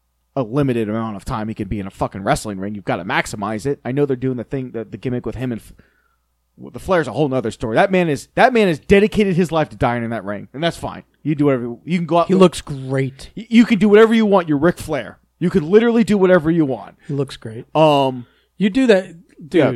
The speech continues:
Speaker 2: That's gonna be a hell of a tag. If
Speaker 1: Two
Speaker 2: you have Flair Andrade versus, uh, Sting and Darby.
Speaker 1: Yeah.
Speaker 2: I mean, come on.
Speaker 1: Yeah. It, it, you have, obviously, you have so much you can do with him and Jericho.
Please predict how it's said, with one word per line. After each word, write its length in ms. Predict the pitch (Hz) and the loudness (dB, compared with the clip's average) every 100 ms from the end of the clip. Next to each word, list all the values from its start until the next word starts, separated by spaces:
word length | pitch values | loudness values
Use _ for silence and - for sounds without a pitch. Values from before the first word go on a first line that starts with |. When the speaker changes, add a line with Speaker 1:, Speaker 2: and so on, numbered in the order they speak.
| 117 | -4
Speaker 2:
That's 240 | - 185 - | 0 0 0
gonna 160 | 196 | -4
be 100 | 151 | -2
a 40 | 143 | -2
hell 140 | 143 | -2
of 80 | 135 | -4
a 40 | |
tag. 340 | 139 160 139 135 | -6 -6 -4 0
If 60 | |
Speaker 1:
Two 120 | 165 269 | 8 10
Speaker 2:
you 60 | |
have 260 | 254 196 196 - | 10 8 2 -8
Flair 400 | _ - 214 220 208 | _ 0 6 6 6
Andrade 640 | 175 165 165 190 196 202 - _ _ _ _ | 4 2 2 2 0 -2 -8 _ _ _ _
versus, 840 | 139 165 156 - 156 147 135 123 - | 0 2 2 0 -2 -2 -8 -16 -10
uh, 480 | 156 139 131 120 120 _ _ _ _ | -6 -6 -6 -10 -16 _ _ _ _
Sting 460 | - - 165 160 | -16 -6 -4 -2
and 180 | 147 127 | -6 -6
Darby. 500 | 143 139 156 190 185 - | -4 -2 -2 -4 -6 -2
Speaker 1:
Yeah. 320 | 127 107 95 _ _ _ | 0 0 -4 _ _ _
Speaker 2:
I 80 | - | -10
mean, 140 | 160 117 | -8 -8
come 160 | 165 | -10
on. 160 | 165 95 _ | -12 -12 _
Speaker 1:
Yeah. 140 | 196 107 | -2 -2
It, 360 | 87 120 123 | -8 -16 -8
it, 160 | 143 - _ _ _ _ | -8 -8 _ _ _ _
you 140 | 160 165 | 0 2
have, 380 | 165 135 123 - _ _ _ _ _ _ _ - | 4 2 0 -12 _ _ _ _ _ _ _ 2
obviously, 460 | 170 165 147 139 127 | 4 4 0 -4 -4
you 140 | 123 | -4
have 220 | 107 90 | -6 -10
so 500 | - - - 120 131 | -12 -12 -6 0 0
much 280 | 110 101 101 | -2 -8 -10
you 60 | 101 | -14
can 140 | - | -12
do 120 | 101 104 | -12 -12
with 120 | 95 | -12
him 140 | 104 | -14
and 100 | 101 | -16
Jericho. 560 | - - - _ - | -18 -20 -20 _ -20